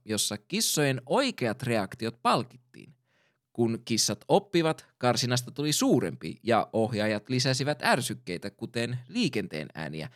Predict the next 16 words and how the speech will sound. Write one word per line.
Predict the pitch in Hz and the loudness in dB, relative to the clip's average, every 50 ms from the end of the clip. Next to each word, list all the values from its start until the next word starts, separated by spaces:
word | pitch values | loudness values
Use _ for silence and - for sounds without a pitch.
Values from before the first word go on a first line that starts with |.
| - - - _ _ | -20 -20 -20 _ _
jotta | - - 123 123 - | 0 0 0 0 -4
kissat | 127 - 131 127 123 - 123 123 123 - | -4 -2 0 0 2 0 0 -2 -4 -2
eivät | - 131 131 113 127 - - - | -2 0 0 0 -2 -4 -4 -2
enää | 156 202 202 170 147 143 139 135 - _ _ _ _ | -2 0 2 4 4 4 2 2 -2 _ _ _ _
todellisissa | - 202 233 240 214 160 131 127 131 127 - 139 | 0 2 4 4 4 4 4 2 2 0 0 -2
tilanteissa | 123 - - 226 196 139 117 117 - - 107 107 - - 123 107 | -4 -4 0 2 2 2 2 0 -2 -2 -2 0 0 0 -2 -2
reagoisi | - 113 147 202 240 202 143 117 107 117 110 107 110 107 113 107 - - _ _ _ _ _ _ - | -2 -2 0 2 4 4 2 2 2 0 0 2 2 0 0 -2 -4 -8 _ _ _ _ _ _ 2
ulkoisiin | 156 208 208 147 120 - - 95 98 101 - 120 117 - - | 4 6 6 4 2 2 0 0 0 0 0 -2 -2 -2 -2
ärsykkeisiin. | 160 226 - 123 120 - - _ _ - - - - - - - - _ _ _ _ _ _ _ _ _ _ _ _ _ _ _ _ | -2 -2 0 -2 -4 -6 -10 _ _ -16 -14 -12 -12 -12 -12 -14 -16 _ _ _ _ _ _ _ _ _ _ _ _ _ _ _ _
Koulutuksen | - 131 143 151 151 139 151 131 - - 139 139 139 | 4 6 6 6 6 2 0 0 0 0 0 2 2
viimeinen | 208 262 285 254 170 143 135 139 131 123 117 | 2 2 4 4 2 2 2 2 0 0 2
vaihe | 139 139 127 123 156 127 - - | 2 2 4 2 2 0 -2 -2
oli | 127 139 139 | -2 -2 -2
tehdä | 139 - 147 135 147 123 131 | 0 0 0 0 2 2 0
sama | - - - 202 269 269 247 185 | 0 2 2 2 2 4 4 4
harjoitus | 156 151 139 131 131 135 135 131 170 - 185 - - | 4 4 2 2 2 0 0 -2 -4 -8 -12 -16 -16